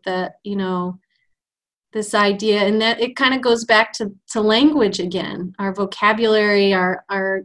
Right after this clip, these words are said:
maybe cultural understanding of the word equanimity, um, is, is not the same as when we're talking about equanimity in the, in the Buddhist practice. And so we bring those understandings in, those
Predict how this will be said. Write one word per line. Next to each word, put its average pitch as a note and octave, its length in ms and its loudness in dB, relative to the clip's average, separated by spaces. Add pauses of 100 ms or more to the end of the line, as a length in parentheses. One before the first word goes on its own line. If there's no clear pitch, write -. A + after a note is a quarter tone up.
(120)
maybe G3 280 -4
cultural G#3 420 -4
understanding G3+ 920 -4
of A3+ 180 -10
the A3 80 -4
word G#3+ 280 0
equanimity, A3 840 -6 (680)
um, G3 840 -4 (100)
is, G3+ 300 -8 (100)
is G3+ 260 -4
not A3 560 -2 (1700)
the G#3 80 -2
same G#3 500 0
as F#3+ 320 -4
when G3+ 300 -4
we're G3+ 100 -2
talking G3 320 -4
about G3+ 220 -4
equanimity G3 640 -4
in F#3 100 -6
the, F#3 220 -8
in F#3+ 180 -6
the F#3+ 60 -12
Buddhist F#3 380 -10
practice. - 520 -12
And G3 120 -6
so G3+ 100 -2
we G#3+ 100 0
bring A3 640 0
those G3+ 720 0
understandings G3+ 880 0
in, G3 520 -2
those F#3+ 300 -6